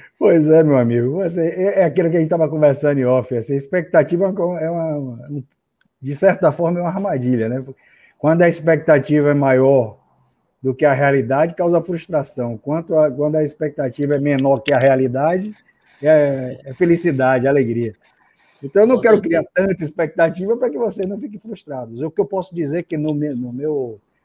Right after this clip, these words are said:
Speaker 1: na nossa avaliação aqui interna da Dana, o charuto ficou muito bom. A gente vem avaliando ele há quase um ano e eu espero que as pessoas gostem.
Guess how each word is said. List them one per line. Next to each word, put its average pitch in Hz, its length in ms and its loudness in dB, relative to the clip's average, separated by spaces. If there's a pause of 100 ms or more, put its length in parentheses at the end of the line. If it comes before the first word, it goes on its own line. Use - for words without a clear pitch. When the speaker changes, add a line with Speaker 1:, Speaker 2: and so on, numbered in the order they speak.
Speaker 1:
na 147 140 2
nossa 185 320 4
avaliação 147 640 4
aqui 139 180 -8
interna 131 380 -8
da 117 120 -8
Dana, 131 240 -10
o 160 80 -8
charuto 139 300 -6
ficou 135 180 -10
muito 143 220 -6
bom. 98 180 -8 (680)
A 123 60 0
gente 127 120 0
vem 143 80 6
avaliando 131 420 4
ele 131 140 4
há 120 420 -4
quase 135 240 -6
um 117 140 -6
ano 165 260 -6 (920)
e 143 180 -2
eu 180 120 2
espero 160 280 -2
que 240 80 -10
as 165 60 -10
pessoas - 340 -6
gostem. 135 380 -8